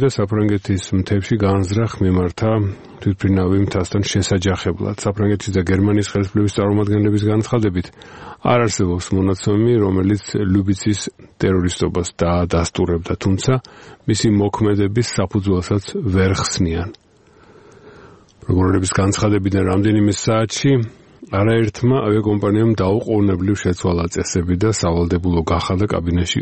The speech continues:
ორი პილოტის მუდმივად ყოფნა. საფრანგეთის საგარეო საქმეთა მინისტრმა ლორან ფაბიუსმა განაცხადა, რომ ირანთან ბირთვულ სფეროში მოლაპარაკება მარტის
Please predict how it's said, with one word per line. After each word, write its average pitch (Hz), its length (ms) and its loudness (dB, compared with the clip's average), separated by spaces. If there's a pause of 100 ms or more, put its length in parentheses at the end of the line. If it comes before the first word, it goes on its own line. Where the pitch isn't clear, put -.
ორი 98 320 2
პილოტის 85 560 -2 (320)
მუდმივად 82 560 0
ყოფნა. - 420 -4 (1400)
საფრანგეთის 139 640 2
საგარეო 139 240 4
საქმეთა 127 480 2
მინისტრმა 123 600 2 (120)
ლორან 110 400 2
ფაბიუსმა 101 640 0
განაცხადა, 92 720 0
რომ 120 240 2
ირანთან 101 480 2
ბირთვულ 98 320 0
სფეროში 95 400 0
მოლაპარაკება 95 560 0
მარტის 98 480 0